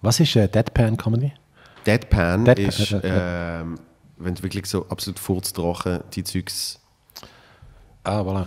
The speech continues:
Speaker 2: ablieferst. Also
Speaker 1: Ja.
Speaker 2: Deadpan Delivery ist
Speaker 1: Ja.
Speaker 2: ohne die Miene zu ziehen.
Speaker 1: Was war denn Breadpan?
Speaker 2: Das ist das, was wir jetzt mittlerweile machen.
Speaker 1: Okay, alles klar.
Speaker 2: Breadpan Comedy.
Speaker 1: Ja.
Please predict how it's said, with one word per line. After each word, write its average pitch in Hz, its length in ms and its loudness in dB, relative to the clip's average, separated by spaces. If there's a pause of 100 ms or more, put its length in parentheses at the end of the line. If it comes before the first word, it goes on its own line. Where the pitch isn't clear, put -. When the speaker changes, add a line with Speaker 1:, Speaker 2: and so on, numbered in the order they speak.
(160)
Speaker 2:
ablieferst. 76 880 -6 (360)
Also 82 220 -2
Speaker 1:
Ja. - 60 -12
Speaker 2:
Deadpan 87 520 0
Delivery 82 600 -4
ist - 400 -8 (440)
Speaker 1:
Ja. 82 80 -4 (260)
Speaker 2:
ohne 92 240 0
die 92 120 -10
Miene 87 220 0
zu - 220 -10
ziehen. 64 320 -6 (4000)
Speaker 1:
Was 104 140 2
war 101 100 4
denn 92 160 0
Breadpan? 92 680 -2 (880)
Speaker 2:
Das 78 180 -6
ist - 140 -8
das, 90 140 2
was 85 120 0
wir 85 160 4
jetzt 92 180 2
mittlerweile 90 340 0
machen. 85 380 0
Speaker 1:
Okay, 110 200 2
alles 98 180 4
klar. 104 140 2
Speaker 2:
Breadpan 98 200 4
Comedy. 90 380 0
Speaker 1:
Ja. 98 120 4